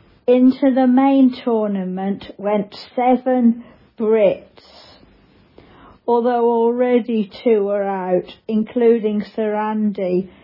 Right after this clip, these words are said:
who has hinted, quote unquote, "There is a definite possibility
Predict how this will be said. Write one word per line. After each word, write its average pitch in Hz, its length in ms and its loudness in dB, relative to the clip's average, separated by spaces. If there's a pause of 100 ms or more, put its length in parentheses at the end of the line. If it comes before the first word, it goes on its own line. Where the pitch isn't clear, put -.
(360)
who 214 180 6
has 220 160 4
hinted, 220 760 0
quote 202 480 -2
unquote, 196 640 -4 (400)
"There 208 260 2
is 202 140 0
a 202 100 4
definite 220 800 -2
possibility 202 1300 -2